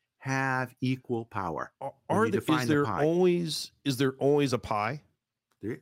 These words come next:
Speaker 1: well, no. Sometimes they shouldn't be, you know. Uh, sometimes there's no deal to be done.
Speaker 2: Well,
Speaker 1: That's
Speaker 2: no, I
Speaker 1: okay.
Speaker 2: mean, I mean, for example, uh, let's say it's not, you know, it's, it's not a, a house. It's just, you know, I'm selling something that wouldn't have such a big transaction cost,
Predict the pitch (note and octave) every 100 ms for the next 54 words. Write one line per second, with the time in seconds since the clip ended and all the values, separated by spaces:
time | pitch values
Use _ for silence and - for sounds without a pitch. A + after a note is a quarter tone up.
0 | - G#2 D3 D3+ G3 F4 - B2 D3 D3+
1 | D#3 C#3+ E3 E3 E3+ D#3+ C#3+ - _ _
2 | _ _ _ C3+ C#3 C#3+ C3+ D3 D3 D#3
3 | D#3 D#3 D3 D#3+ D#3 F3 F3 E3+ F3+ A#3
4 | - _ _ _ _ _ _ _ _ _
5 | _ _ _ B3 A#3 G3 G3 D3+ E3 D#3+
6 | D#3+ E3 - G3+ E3+ C3 B2+ A#2 - D#2
7 | _ - _ _ C3+ C#3 C3+ C3 B2+ B2+
8 | - D#3+ F3 D3+ - C3+ C3+ C3 C3+ A#2+
9 | A#2+ - A2+ - B2+ B2 A#2+ A2 A2 G#2+
10 | G#2+ A2 A2+ A2 G#2 A2 A2 - - G#2
11 | G2 - A2+ G2 F#2+ F2 A#2+ G#2 G2+ G2
12 | G2 A2+ B2 A2+ - A2 G#2 F#2+ - G#2+
13 | - G2 F#2 - F#2 E2+ F2 F2 - F#2
14 | E2+ F2+ - -